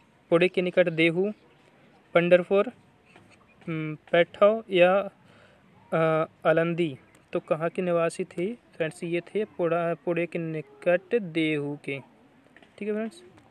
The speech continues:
अगला question है भारतीय राष्ट्र कांग्रेस की स्थापना कब हुई थी? भारतीय राष्ट्र कांग्रेस की स्थापना कब हुई थी? ठीक friends, अठारह सौ पैंसठ, अठारह सौ पचहत्तर, अठारह सौ पिचासी, अठा-, उन्नीस सौ पाँच।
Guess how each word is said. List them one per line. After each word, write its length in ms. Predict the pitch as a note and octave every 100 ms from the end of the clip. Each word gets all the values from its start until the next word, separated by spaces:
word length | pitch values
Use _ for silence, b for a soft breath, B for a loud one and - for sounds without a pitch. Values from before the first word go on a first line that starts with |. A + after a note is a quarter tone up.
| b b b -
अगला 200 | E3+ F#3+
question 400 | F#3+ F#3+ - G3
है 180 | F#3+ A3 B B B D#3
भारतीय 340 | D#3+ F#3 G#3
राष्ट्र 240 | G3+ F#3 -
कांग्रेस 300 | F#3+ F#3+ G3
की 120 | A3
स्थापना 420 | - G3+ F#3+ G3+
कब 180 | G3 F3+
हुई 160 | E3
थी? 260 | D#3+ D3+ C#3+ - -
भारतीय 360 | D#3 D#3+ E3 F#3+
राष्ट्र 240 | F3 - -
कांग्रेस 320 | E3+ E3 E3+
की 120 | F#3+
स्थापना 580 | - E3+ E3 F3 F#3 A#3 b b _
कब 140 | G#3+ G3
हुई 180 | D#3+
थी? 300 | D3+ - C#3 - _ _ _ _ _ _ _ - G#4+ -
ठीक 140 | F#3+
friends, 340 | - G#3+ A#3 - b b b b
अठारह 400 | F3+ - F3 F3
सौ 120 | F3 G3
पैंसठ, 540 | - F#3 - G3 -
अठारह 360 | - - F3 E3+
सौ 120 | F3+
पचहत्तर, 520 | F3 - - - G3+
अठारह 340 | - - F3+
सौ 140 | E3+ F3
पिचासी, 680 | - F3+ - F#3 F3+ -
अठा-, 300 | G3 - F3+
उन्नीस 400 | F3+ E3+ F3 F3
सौ 120 | - A#3
पाँच। 460 | - E3 C#3 -